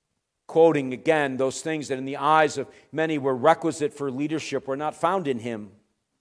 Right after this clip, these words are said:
Yet the reference should not be restricted to just merely outward qualities and appearance. In fact, the two nouns used here by Isaiah are also used in Genesis twenty-nine seventeen. Now,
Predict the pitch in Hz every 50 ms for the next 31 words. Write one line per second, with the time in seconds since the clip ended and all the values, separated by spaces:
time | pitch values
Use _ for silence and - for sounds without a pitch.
0 | _ _ _ _ _ _ _ _ _ _ _ _ - 165 165 - 190 170 185 208
1 | 208 214 196 170 - - 180 175 185 180 175 - 180 180 156 160 151 - - 226
2 | 226 226 196 143 151 156 139 165 - - 175 180 180 165 160 165 147 175 185 175
3 | 165 170 - - - 180 185 196 190 185 165 147 - 156 143 135 - - 214 233
4 | 214 170 151 - 165 156 143 - 208 214 202 180 - - 175 - - - 254 247
5 | 220 208 214 226 214 190 175 170 180 202 185 - - - - - - - - -
6 | 165 220 247 262 262 180 165 - 202 208 202 196 160 131 202 214 233 247 254 233
7 | 220 220 202 175 131 113 214 214 208 190 175 170 165 - - - - 196 196 202
8 | 214 202 233 254 240 - 233 214 208 180 190 196 208 185 - 196 185 165 - 208
9 | 214 214 202 - 196 185 - - 202 226 226 226 208 185 190 196 196 - - 196
10 | 185 175 190 180 - 233 240 226 196 175 165 165 170 170 147